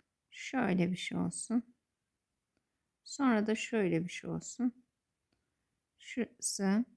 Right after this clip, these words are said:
bir olsun. Şurası iki olsun. Şurası da üç olsun. Şu da F x. Şimdi ben limit x bire giderken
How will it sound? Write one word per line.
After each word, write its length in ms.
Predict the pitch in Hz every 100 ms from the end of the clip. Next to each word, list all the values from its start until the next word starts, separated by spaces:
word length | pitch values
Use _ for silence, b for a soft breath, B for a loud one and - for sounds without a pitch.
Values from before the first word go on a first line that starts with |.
| _ _ -
bir 120 | 233
olsun. 560 | 202 175 165 - 208 240 - _ _ _ _ _ _ _ _ _ _ _ _ _
Şurası 840 | - 247 220 214 - 196 202 214 - _ _ _ _ _ _ _ _ _ _ _ _ _ _ -
iki 280 | 226 - 196
olsun. 460 | 165 165 - 214
Şurası 600 | 220 - 233 190 - 170 190
da 220 | 202 233 _ _ -
üç 220 | 226 -
olsun. 380 | 170 - - - _ _ _ _ _ _ _ _ _ _ -
Şu 160 | 247
da 60 | 240 -
F 220 | - 226 185
x. 400 | 160 - - - _ _ _ _ _ _ _ _ _ _ _ b b b b
Şimdi 300 | - 262 277
ben 420 | 277 262 247 320 - 233 -
limit 600 | 233 269 262 262 - - - -
x 400 | 247 - - - - -
bire 240 | 202 214 247
giderken 880 | 247 262 247 240 240 233 220 196